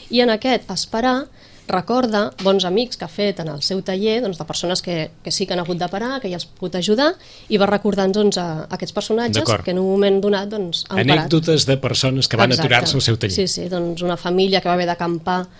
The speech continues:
Speaker 1: anaven de càmping, es van haver de parar i van muntar la tenda de campanya i, per tant, van fer càmping allà en el seu, en el seu taller. Una senyora que duia gallines li va regalar uns ous i va fer una truita fantàstica. O una noia que tenia un gos que es deia com ell, Claudi, i com cridava Claudi, i no sabia si era pel gos o si
Speaker 2: O
Speaker 1: era
Speaker 2: per
Speaker 1: per ell.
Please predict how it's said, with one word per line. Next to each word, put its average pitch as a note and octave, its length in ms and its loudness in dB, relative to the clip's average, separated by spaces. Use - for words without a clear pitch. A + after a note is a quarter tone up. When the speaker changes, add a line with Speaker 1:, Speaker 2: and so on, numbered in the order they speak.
Speaker 1:
anaven D3+ 240 -6
de D3+ 100 -6
càmping, C#4+ 460 0
es A3+ 80 -2
van E3+ 100 -2
haver E3+ 140 2
de F3 100 4
parar G#3+ 320 -2
i G#3 60 -2
van F#3 100 0
muntar F3+ 240 -2
la F3 80 -2
tenda E3+ 220 -4
de F3 80 -4
campanya F3+ 460 -2
i, - 20 -2
per - 160 -4
tant, E3 100 -2
van E3 160 -2
fer E3+ 140 -6
càmping E3 420 -2
allà F3 180 -6
en - 20 -4
el E3 140 -6
seu, D#3+ 480 0
en E3 140 -6
el D#3 80 -4
seu E3 160 -2
taller. A3+ 420 0
Una A3+ 140 2
senyora F3+ 320 2
que F3+ 100 -4
duia F3 220 -2
gallines F3+ 480 0
li F3 100 -4
va E3+ 80 -4
regalar E3+ 220 -6
uns E3 160 -4
ous F#3 180 2
i F#3+ 60 -4
va F3 80 0
fer - 100 -8
una F3 80 0
truita E3 220 -4
fantàstica. B3+ 1000 -2
O G#3+ 120 4
una G3 240 4
noia F#3+ 320 2
que F#3+ 80 -6
tenia F#3 220 -2
un F#3 40 -2
gos F3+ 160 -4
que G3 60 -8
es E3+ 80 -6
deia F3 160 -4
com F#3 160 -6
ell, A#3 160 -6
Claudi, A#3 300 -2
i - 80 -14
com E3+ 160 -8
cridava E3 260 -6
Claudi, C#4+ 460 -4
i A3+ 80 0
no F#3 80 0
sabia F#3+ 240 -4
si - 100 -10
era F3 140 -10
pel F3 160 -8
gos G3 160 -2
o F#3+ 80 -8
si - 60 -4
Speaker 2:
O - 20 2
Speaker 1:
era F3+ 100 -2
Speaker 2:
per G#2 120 -2
Speaker 1:
per C4 100 0
ell. C3 80 0